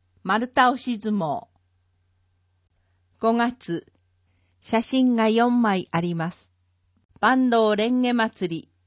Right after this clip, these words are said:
七日、レンゲを見に賑わう人々の写真が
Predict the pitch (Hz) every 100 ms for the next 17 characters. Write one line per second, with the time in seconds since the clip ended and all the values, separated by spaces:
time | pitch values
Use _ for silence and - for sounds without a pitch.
0 | _ - 180 196 202 - 156 _ _ _
1 | _ _ _ _ _ _ _ _ _ _
2 | 220 247 262 262 254 247 226 214 202 196
3 | - 202 240 254 254 247 233 226 233 226
4 | 226 220 220 - 214 - 202 185 170 156